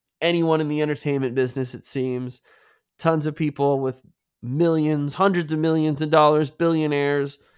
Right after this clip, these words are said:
more money than God could ever make or throw at 'em. And some of these people are some of the most depressed, saddest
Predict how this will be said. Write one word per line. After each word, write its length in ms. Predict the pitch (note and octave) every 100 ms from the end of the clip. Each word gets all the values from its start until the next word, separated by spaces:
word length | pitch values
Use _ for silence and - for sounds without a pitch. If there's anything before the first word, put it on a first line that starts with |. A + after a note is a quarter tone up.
| _ _
more 240 | C#3+ E3+ D#3+
money 240 | D#3+ D#3
than 160 | D3 C#3+
God 320 | D3 D3 C#3
could 100 | D3
ever 180 | D3 C#3
make 320 | C#3 C#3 C3+
or 60 |
throw 320 | C3 D3+ C#3+ C#3
at 180 | C3+
'em. 280 | B2+ A#2 B2 - _ _ _ _ _ _ _ _
And 100 | C#3+
some 220 | - C#3
of 40 | C3+
these 140 | C3
people 640 | - C#3 B2 C3 B2+ C3+ _ _ _ -
are 280 | C3 B2+ B2+
some 260 | - C3+
of 100 | C3
the 60 | B2+
most 280 | C#3 C#3 -
depressed, 720 | C3+ - D#3 C#3+ - - - _ _ _ _
saddest 800 | - - D3 C#3 C#3+ C#3 - -